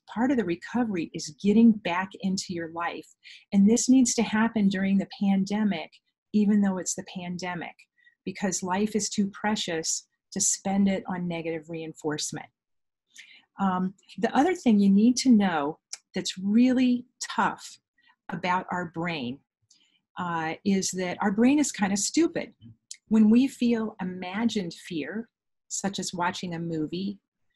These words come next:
or thinking about something scary that will happen or how we might throw up if we're out on this date or if we, um, go to this overnight or if we return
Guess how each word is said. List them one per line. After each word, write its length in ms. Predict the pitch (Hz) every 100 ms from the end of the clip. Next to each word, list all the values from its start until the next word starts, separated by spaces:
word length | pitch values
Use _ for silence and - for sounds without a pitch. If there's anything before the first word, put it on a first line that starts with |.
| _ _
or 80 | -
thinking 380 | 185 208 202 202
about 260 | 185 180 -
something 380 | 190 180 170
scary 480 | 151 - 185 180 175
that 120 | 165
will 120 | 160 175
happen 760 | - 156 165 170 170 170 170
or 360 | - 160 160 156
how 220 | 160 175
we 120 | 170
might 300 | 175 165 165
throw 320 | - 190 170 165
up 300 | 156 170 -
if 200 | 165 -
we're 380 | 156 156 156 151 -
out 120 | 160 -
on 140 | 165
this 220 | 165 160 -
date 540 | 175 165 170 165 -
or 220 | 160 160 -
if 160 | 165 - -
we, 360 | 170 165 160 156 _ - - - -
um, 260 | 170 160 160 -
go 100 | 180
to 100 | 175
this 200 | 165 160 -
overnight 560 | 190 175 180 175 175 165
or 20 |
if 140 | 160
we 100 | 165
return 400 | 156 - - 180